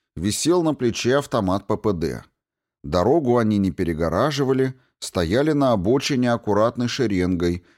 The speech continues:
внимательно приглядываясь к беженцам. «Конечно же, заслон! Их-то мне и нужно!» И я начал претворять в жизнь хорошо продуманный план. Вышел к дороге и направился к пограничникам.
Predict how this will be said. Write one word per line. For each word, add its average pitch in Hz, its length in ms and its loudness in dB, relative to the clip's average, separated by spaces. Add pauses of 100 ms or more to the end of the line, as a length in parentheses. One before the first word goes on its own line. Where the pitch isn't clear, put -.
(140)
внимательно 110 720 0
приглядываясь 95 760 0
к 95 80 -6
беженцам. 76 840 -6
«Конечно 110 600 -2
же, 98 160 -4
заслон! 101 720 -2 (440)
Их-то 151 380 -2
мне 110 360 -2
и - 20 -2
нужно!» 73 560 -8 (720)
И 90 80 -2
я 127 260 2
начал 131 400 0
претворять 107 680 0
в 85 80 -6
жизнь 143 440 0
хорошо 107 500 0
продуманный 98 680 -2
план. 82 440 -8 (560)
Вышел 135 520 0
к 101 80 -6
дороге 139 480 0
и 131 160 -2
направился 123 720 0
к - 80 -18
пограничникам. 98 1040 -2